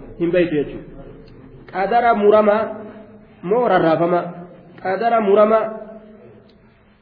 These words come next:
yoo ta'e, ati fuutullee, ee, ooma dur argattu san argatte. Qadara mucallaq yoo ta'e ammoo, qadarri kee mucallaq san yoo Rabbiin sii godhe, yoo ati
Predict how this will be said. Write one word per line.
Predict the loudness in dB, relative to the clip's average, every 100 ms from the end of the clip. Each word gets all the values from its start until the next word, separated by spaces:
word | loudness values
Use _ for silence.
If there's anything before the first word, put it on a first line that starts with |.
| _ _ _ _ _ _ _
yoo | -8 0 4 4
ta'e, | 4 0 -2 -8 -16 -20 -20 -18 -6
ati | -4 -4
fuutullee, | -4 -4 -4 -2 2 2 0 -6 -18 -20 -20 -20 -20 -20 -16 -2
ee, | 2 2 2 -2 -8 -18 -20 -20 -20 -10
ooma | 0 2 4
dur | 2 2
argattu | 0 0 -2
san | -2
argatte. | -4 -6 -12 -18 -20 -20 -20 -20 -20 -20 _ _ _
Qadara | -8 -2 0 2
mucallaq | 2 0 0 -2 -2 -10 -10 -6 0
yoo | 2 2
ta'e | 0 -2
ammoo, | -2 -4 -6 -12 -20 -20 -20 -20 -14 -4
qadarri | -2 0 0
kee | 0 -2 -4 -16 -10
mucallaq | -6 -2 -2 -2
san | 0 -2 -2 -4
yoo | -2
Rabbiin | 0 -2 -4 -4
sii | -4
godhe, | -4 -4 -4 -8 -20 -20 -20 -14
yoo | -4 0 2
ati | 0 0 -2 -4